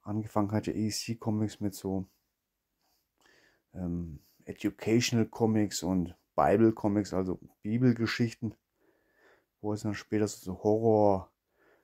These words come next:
Crime, Kriegscomics et cetera übergegangen sind. Bis dann der Comics Code eingeführt wurde,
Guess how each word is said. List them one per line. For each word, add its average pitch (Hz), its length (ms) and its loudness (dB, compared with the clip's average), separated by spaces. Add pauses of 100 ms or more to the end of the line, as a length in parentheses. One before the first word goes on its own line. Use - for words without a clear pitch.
(120)
Crime, 104 720 2 (220)
Kriegscomics 110 920 -2
et - 140 -20
cetera 104 580 4 (760)
übergegangen 107 680 4
sind. 107 280 0 (4000)
Bis 117 180 -4
dann 107 180 0
der 98 120 4
Comics 113 480 2
Code 113 360 4
eingeführt 107 640 2
wurde, 110 380 4